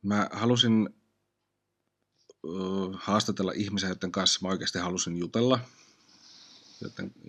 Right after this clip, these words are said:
joten niin kuin ajatukset mua itseäni kiinnosti. Kaikki, ketä mä kysyin, yhtä lukuun ottamatta lähti mukaan. Ei tarvinnut myöskään taivutella. Ää, paitsi sitä yhtä vähän yritin, mutta sitten se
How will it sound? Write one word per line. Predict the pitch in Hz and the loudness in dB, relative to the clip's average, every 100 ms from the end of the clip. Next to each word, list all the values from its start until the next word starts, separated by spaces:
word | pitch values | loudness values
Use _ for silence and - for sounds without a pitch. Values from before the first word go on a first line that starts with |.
| 90 - - | -10 -8 -8
joten | 92 92 90 | -8 -8 -6
niin | 87 82 | -6 -6
kuin | - 101 - _ - | -8 -10 -16 _ -6
ajatukset | 101 95 - - | -4 -2 -6 -8
mua | 110 | -4
itseäni | 117 120 123 101 | -2 0 2 0
kiinnosti. | - 90 90 - 95 - _ - - - - - - | 0 -2 -2 -4 -6 -8 _ -20 -20 -20 -20 -20 -6
Kaikki, | - 113 120 104 - _ - | 2 2 4 2 0 _ -8
ketä | 101 98 | -2 0
mä | 98 | 0
kysyin, | 110 104 104 90 90 82 | 2 4 4 2 -2 -2
yhtä | 110 - | -4 -2
lukuun | 90 90 95 | -4 -4 -8
ottamatta | 98 - - - 90 | -8 -12 -16 -10 -6
lähti | 90 - - - _ _ _ _ - | -6 -6 -10 -12 _ _ _ _ -4
mukaan. | 104 113 110 98 92 95 - 104 104 - | -2 -2 -2 -4 -4 -6 -10 -16 -16 -10
Ei | 92 | -8
tarvinnut | 90 87 87 90 | -6 -6 -6 -6
myöskään | 90 - - 85 | -6 -6 -8 -6
taivutella. | 101 104 98 95 90 90 - _ - - - - - - - _ _ _ _ _ _ _ _ _ _ _ - | -2 0 0 -4 -6 -6 -8 _ -20 -20 -20 -20 -20 -20 -20 _ _ _ _ _ _ _ _ _ _ _ -10
Ää, | 87 85 | -8 -4
paitsi | 92 - 90 | -2 -2 -2
sitä | 90 | -2
yhtä | 85 - 90 | -4 -4 -4
vähän | 98 82 | -4 -4
yritin, | 113 113 101 95 | 0 2 2 0
mutta | 90 85 - 92 - - - | -6 -8 -8 -8 -8 -10 -8
sitten | - 90 - 87 | -6 -6 -6 -4
se | 87 87 | -2 -4